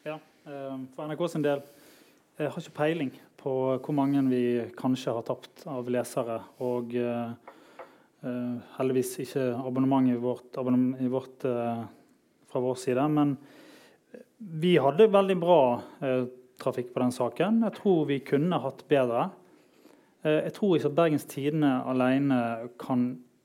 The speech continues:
ødelegge liksom store deler av trafikken for oss. Ehm, vi ser som, som regel at når vi lager de sakene, så har vi,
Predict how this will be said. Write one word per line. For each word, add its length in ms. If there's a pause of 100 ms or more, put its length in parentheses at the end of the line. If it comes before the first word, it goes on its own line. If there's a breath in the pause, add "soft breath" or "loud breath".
(560)
ødelegge 420
liksom 280 (280)
store 420
deler 200
av 100
trafikken 280
for 200
oss. 200 (600 soft breath)
Ehm, 640 (500)
vi 140
ser 220
som, 340
som 160
regel 200
at 80
når 60
vi 100
lager 220
de 80
sakene, 340
så 160
har 140
vi, 260